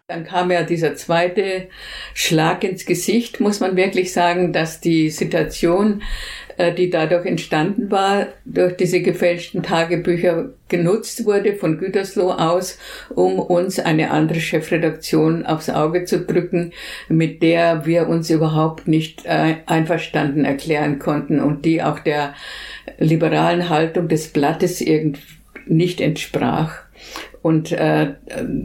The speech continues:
da ging dann, ähm, das überlappte sich dann, nicht? Also die Scham und die, äh, die, äh, über die, über das, was dem Stern da passiert war, mit der Wut und,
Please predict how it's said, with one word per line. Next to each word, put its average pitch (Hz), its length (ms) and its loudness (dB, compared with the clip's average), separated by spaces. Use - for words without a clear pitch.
da 165 540 0
ging 170 280 2
dann, 151 520 2
ähm, 151 600 0
das 170 220 0
überlappte 156 640 0
sich - 320 -2
dann, 156 300 2
nicht? 220 260 2
Also 156 240 2
die 143 300 0
Scham 185 560 0
und 156 280 0
die, 156 280 2
äh, - 320 -2
die, - 100 -4
äh, - 720 0
über 156 160 2
die, 156 460 0
über 156 260 0
das, 156 480 -2
was - 360 -4
dem 156 180 2
Stern 160 360 0
da 156 60 0
passiert 208 600 -2
war, 202 280 -2
mit 170 360 2
der 151 340 2
Wut 226 380 2
und, 160 320 0